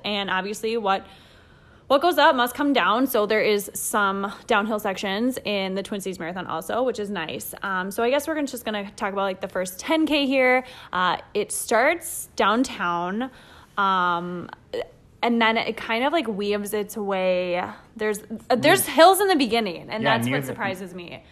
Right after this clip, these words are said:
Speaker 2: When you go along near the Sculpture Garden and you come up to mile two, there's, there's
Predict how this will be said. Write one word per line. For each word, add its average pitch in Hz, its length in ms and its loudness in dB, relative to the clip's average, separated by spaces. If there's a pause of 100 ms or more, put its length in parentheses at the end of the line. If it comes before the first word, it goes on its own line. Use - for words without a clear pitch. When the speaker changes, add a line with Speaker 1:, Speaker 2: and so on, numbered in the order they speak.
Speaker 2:
When 120 140 -6
you 135 60 -4
go 139 160 2
along 127 260 4
near 120 120 0
the 110 60 -6
Sculpture 113 440 -4
Garden 110 280 -4
and 104 140 -4
you 104 60 -6
come 107 160 -8
up 101 120 -10
to 113 80 -12
mile 95 220 -6
two, 98 220 -10
there's, 92 300 -10
there's 107 200 -8